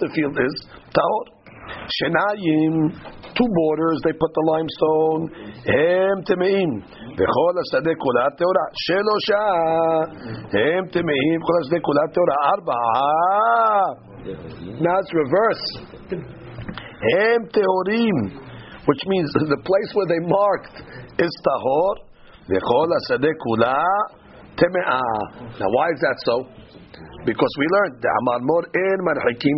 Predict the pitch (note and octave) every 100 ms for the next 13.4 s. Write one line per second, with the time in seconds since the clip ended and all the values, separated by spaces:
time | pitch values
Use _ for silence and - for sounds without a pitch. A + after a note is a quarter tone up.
0 | - D#3+ D#3+ C3+ - D#3+ C#3 A#2+ C3+ A2+
1 | C3 - - - - - - B2 D3 F#3
2 | G3 F#3 B2+ A#2 - E3+ F#3 C#3+ G#2 C#3+
3 | D#3+ F3 D3 D3 D3 - - - - -
4 | - C3+ C#3 A#2 A2 G#2 G2+ G2 F#2+ F#2
5 | - - A2+ G#2+ D#3+ F#3+ G#3+ F#3+ F3+ E3+
6 | - G#2 G2+ - - D#3+ D#3 D3 C3+ C3+
7 | D3+ G3+ G3 - - - - D#3 C3+ D#3
8 | G3+ - G3 G3+ F#3+ F3+ - E3 F3 G#3+
9 | F3+ D#3+ E3+ - E3+ E3+ D#3+ F3 D#3+ D3
10 | D3 C#3+ D#3 D#3 - - - - E3+ F#3
11 | G3+ E3+ - _ _ - - B2+ F3 D3+
12 | A#2+ G3+ F3 - F3+ F#3 F3 D3 F3 E3
13 | - B2 D3